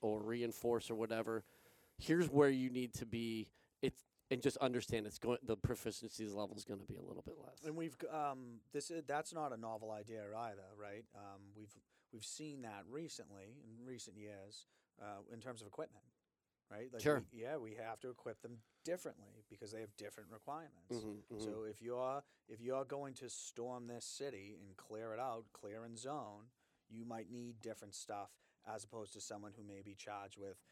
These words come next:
Speaker 2: "Hey, we need you to provide security in this rear area,"
Speaker 1: Mm-hmm,
Speaker 2: right?
Speaker 1: mm-hmm.
Speaker 2: And it's not better or worse.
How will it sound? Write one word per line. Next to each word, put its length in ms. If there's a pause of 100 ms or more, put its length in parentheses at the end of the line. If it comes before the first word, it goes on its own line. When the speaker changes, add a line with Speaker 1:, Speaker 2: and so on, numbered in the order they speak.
(140)
Speaker 2:
"Hey, 200
we 160
need 220
you 100
to 40
provide 580 (260)
security 920
in 140
this 160
rear 240 (100)
area," 500
Speaker 1:
Mm-hmm, 100
Speaker 2:
right? 100 (120)
Speaker 1:
mm-hmm. 160
Speaker 2:
And 80
it's 140
not 260
better 200 (100)
or 60
worse. 540